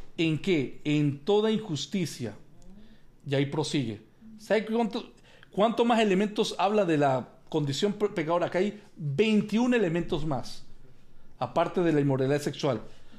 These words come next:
Injusticia, fornicación, perversidad, avaricia, maldad, llenos de envidia, homicidios, contiendas, engaños, malignidades,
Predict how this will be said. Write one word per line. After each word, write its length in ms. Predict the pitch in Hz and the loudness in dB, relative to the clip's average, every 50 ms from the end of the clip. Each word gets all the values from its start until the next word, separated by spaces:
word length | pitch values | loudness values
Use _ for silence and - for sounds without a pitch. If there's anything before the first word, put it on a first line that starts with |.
| - - - - - - - - - - | -16 -16 -18 -20 -20 -18 -16 -16 -10 -4
Injusticia, 720 | - 143 139 143 131 117 - - - 175 175 147 - 185 156 | -2 -2 0 0 -4 -6 -4 -2 0 0 0 2 2 0 0
fornicación, 840 | 131 151 143 139 135 135 139 120 - - - 170 175 185 180 165 | 0 0 0 0 0 0 -2 -4 -4 -2 0 2 2 4 2 2
perversidad, 760 | 135 165 143 135 143 - - 143 131 143 156 165 170 175 165 | 2 0 2 2 0 -2 -2 -2 0 2 4 4 4 4 2
avaricia, 500 | 151 147 131 135 139 160 180 - - 175 | 0 -2 0 0 2 2 0 2 0 0
maldad, 580 | 151 147 135 131 127 131 165 175 180 180 180 170 - - - - - - | 2 2 0 0 0 2 2 4 4 4 2 0 -4 -10 -16 -18 -10 -4
llenos 320 | 143 139 170 170 175 156 139 | 0 2 2 4 2 2 2
de 80 | 143 | 2
envidia, 500 | 139 131 131 127 156 190 196 190 180 175 | 2 2 0 2 2 2 2 4 4 4
homicidios, 640 | 160 147 143 139 120 - - 185 190 175 165 170 151 | 2 2 2 0 -2 -2 -2 -2 0 0 0 0 -2
contiendas, 640 | - - 147 131 123 - 165 180 185 175 170 156 - | 0 -2 -4 -4 -2 0 0 0 2 2 0 -2 -2
engaños, 580 | - 123 - 143 139 160 175 180 175 165 160 151 | -4 -4 -4 -2 0 2 2 2 2 2 2 2
malignidades, 840 | 147 143 139 143 139 135 135 135 135 143 160 175 180 180 180 175 - | 2 2 2 0 0 0 -2 0 2 2 4 4 4 2 2 0 -4